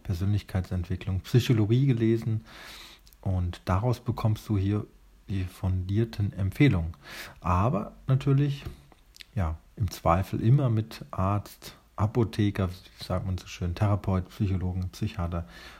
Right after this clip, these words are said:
Rücksprache halten, falls du an deiner Medikation etwas ändern möchtest oder falls du damit beginnen möchtest. Das sage ich einfach dazu, das ist sozusagen mein, meine Verantwortung, das hier zu tun.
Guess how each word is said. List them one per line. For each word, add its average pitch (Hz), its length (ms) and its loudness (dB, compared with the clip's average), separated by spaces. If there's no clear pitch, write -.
Rücksprache 98 500 4
halten, 92 300 0
falls 113 320 2
du - 160 2
an 98 140 2
deiner 92 220 2
Medikation 98 840 -2
etwas 90 320 -6
ändern 117 320 4
möchtest - 500 -4
oder 117 260 4
falls 95 260 -2
du - 60 -6
damit 87 280 -4
beginnen 95 320 4
möchtest. - 480 -8
Das - 180 -6
sage 92 200 0
ich 90 60 -2
einfach 90 220 -2
dazu, 87 380 0
das 104 160 0
ist - 380 -20
sozusagen 90 400 -2
mein, 87 340 -2
meine 110 260 8
Verantwortung, 101 600 2
das 92 160 -4
hier 92 120 -6
zu - 140 -8
tun. 151 340 2